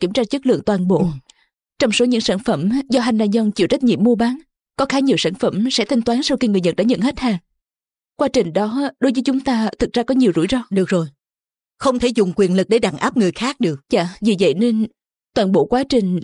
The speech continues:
Speaker 1: từ lúc bắt đầu tới khi sản phẩm được sản xuất hoàn thiện, tôi sẽ chú ý để không gây tổn hại cho người khác. Còn nữa, tôi sẽ chặn đứng việc ăn cắp ý tưởng của người khác ngay từ ban đầu của cô ta. Đó là lý do tôi đang tìm cách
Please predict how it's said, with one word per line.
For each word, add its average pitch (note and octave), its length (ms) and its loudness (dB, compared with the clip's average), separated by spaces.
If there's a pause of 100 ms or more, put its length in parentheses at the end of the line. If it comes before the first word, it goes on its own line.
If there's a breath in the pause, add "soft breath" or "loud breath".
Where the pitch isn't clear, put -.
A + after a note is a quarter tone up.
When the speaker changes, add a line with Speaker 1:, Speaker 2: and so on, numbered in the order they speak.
Speaker 1:
từ F#3+ 100 2
lúc B3+ 160 0
bắt C#4+ 140 -2
đầu G#3+ 180 2
tới - 160 -2
khi C#4 120 0
sản - 160 0
phẩm G#3 180 -2
được G#3 100 0
sản F3+ 180 0
xuất D#4+ 200 -2
hoàn F#3+ 200 0
thiện, E3 260 0 (640)
tôi - 100 2
sẽ G3+ 100 0
chú G#3 160 -2
ý B3+ 240 2
để F#3+ 140 0
không A#3 140 0
gây G#3+ 120 2
tổn G3 160 0
hại B3+ 140 0
cho A3 140 -2
người F3 160 2
khác. C#4+ 240 -4 (680)
Còn G3+ 200 0
nữa, E3+ 260 0 (340)
tôi A#3+ 120 2
sẽ G#3 100 0
chặn F3+ 240 -2
đứng A#3+ 140 2
việc B3 140 0
ăn A3 120 0
cắp D4 200 -4
ý C4+ 100 0
tưởng B3 200 0
của C#4 80 0
người B3 200 2
khác C#4 240 -4
ngay C#4 160 2
từ G#3 80 2
ban F#3+ 160 0
đầu G#3+ 120 2
của - 120 -2
cô B3 140 0
ta. B3 200 -2 (280)
Đó C4+ 100 2
là B3+ 100 4
lý F3 200 0
do A#3+ 160 2
tôi A3+ 120 0
đang A3 180 2
tìm F#3+ 160 2
cách C4 220 -2